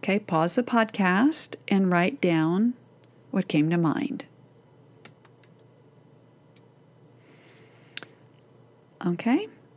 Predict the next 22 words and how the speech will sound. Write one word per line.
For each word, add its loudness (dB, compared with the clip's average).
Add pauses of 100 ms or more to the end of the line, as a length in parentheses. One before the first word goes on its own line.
(1040)
Five, 2
we're 0
gonna 2
move 4
on 4
to 0
your 2
ideal 4
vision 2
of 2
your 4
relationships 2 (520)
with 2
your 4
family, 4
your 0
teen, 2 (800)
and 2
friends. -2 (2500)
Close 0
your 4
eyes. 2